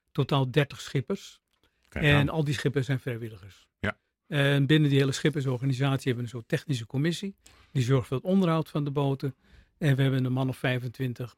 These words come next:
Speaker 1: plus die technische commissie die ook varen en schipperen, zeg
Speaker 2: Ja,
Speaker 1: maar.
Speaker 2: ja. Nou, die technische commissie zal het druk gehad hebben, mag ik aannemen.
Speaker 1: Nou, die krijgt het heel druk.
Speaker 2: Ja, precies. Ehm, want er is wel, eh, het een aan de, een en ander aan de hand. Maar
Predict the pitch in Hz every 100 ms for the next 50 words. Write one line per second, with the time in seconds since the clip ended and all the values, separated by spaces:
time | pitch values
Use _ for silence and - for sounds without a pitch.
0 | _ 160 143 - 127 131 123 120 127 123
1 | 117 127 123 123 _ _ _ - 135 131
2 | 101 98 135 123 - 131 107 101 _ -
3 | 98 107 107 _ 82 - _ - - 82
4 | 95 123 107 117 107 117 117 127 135 107
5 | 117 101 104 135 - 113 117 113 113 113
6 | 107 98 113 107 107 117 156 151 143 151
7 | - 165 - 131 127 120 120 - 113 120
8 | - 107 - 175 - - - - - -
9 | 135 135 135 131 139 131 135 127 127 117
10 | 117 113 98 110 113 110 107 110 _ -
11 | 113 110 104 101 92 92 95 87 85 78
12 | 123 123